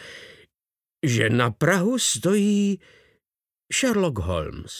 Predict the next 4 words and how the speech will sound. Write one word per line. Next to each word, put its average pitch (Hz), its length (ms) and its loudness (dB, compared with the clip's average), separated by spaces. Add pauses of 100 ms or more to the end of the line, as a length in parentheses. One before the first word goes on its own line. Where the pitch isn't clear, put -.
(1300)
„O, 302 580 0
Watsone,“ 180 840 0 (440)
řekl 95 420 -2
mi, 101 200 0